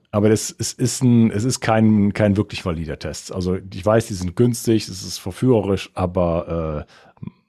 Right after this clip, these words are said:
das, ich kann man, kann man sich schenken. Vor-, zumal die, ähm, die, äh, Chance, dass man durch ein falsch negatives Ergebnis bekommt, sehr, sehr hoch ist. Das heißt, da, da kommt dann vielleicht raus, nö, war nichts, ist, ist soweit alles in Ordnung,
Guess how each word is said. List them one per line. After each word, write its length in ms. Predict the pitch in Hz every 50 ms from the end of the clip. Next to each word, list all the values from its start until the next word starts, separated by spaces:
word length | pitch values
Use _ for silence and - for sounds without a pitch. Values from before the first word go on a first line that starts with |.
| _ -
das, 640 | - 139 - - - - 151 - 104 - - - -
ich 200 | - 104 - -
kann 160 | - 98 98
man, 120 | 92 92
kann 200 | 92 - 117 117
man 120 | 120 113 98
sich 140 | 95 87 -
schenken. 320 | - 92 90 - - - - - - - - - - -
Vor-, 360 | - - 117 127 - 139 117
zumal 340 | - - 113 117 123 131 131
die, 260 | 127 123 113 113 - -
ähm, 520 | 117 107 104 101 98 98 95 95 95 95 - _ _ _ _ _ _ _ _ _ _ - - _ _ _ _ _ - -
die, 460 | 98 92 90 87 87 85 82 80 78
äh, 260 | 76 73 69 65 -
Chance, 340 | - - 110 117 123 117 -
dass 160 | - 107 -
man 120 | 110 101 95
durch 240 | 104 92 87 - -
ein 160 | 95 98 95
falsch 320 | - - 107 117 117 - -
negatives 540 | 113 117 113 117 - - 110 101 101 101
Ergebnis 480 | 113 104 90 90 110 - - 104 90 -
bekommt, 400 | - 87 - - 92 90 90 87
sehr, 140 | 92 92 87
sehr 160 | 87 76 69
hoch 260 | 87 85 - - - -
ist. 240 | - - - - _ _ _ - - - - - - _
Das 80 | - -
heißt, 140 | 95 - -
da, 40 | -
da 200 | - 135 95 90 92
kommt 320 | 90 - - 110 110 104
dann 60 | 101
vielleicht 280 | 90 - 95 87 - -
raus, 280 | 87 90 92 - - 101
nö, 220 | 92 87 80 80
war 200 | 101 110 131 151
nichts, 300 | 160 170 156 - - -
ist, 400 | - 98 101 104 104 - - - 123 120
ist 140 | 131 117 -
soweit 380 | 110 95 85 87 90 - - -
alles 240 | 95 95 92 - -
in 260 | - _ - 90 95
Ordnung, 580 | 87 95 110 135 - - 151 151 165 190 190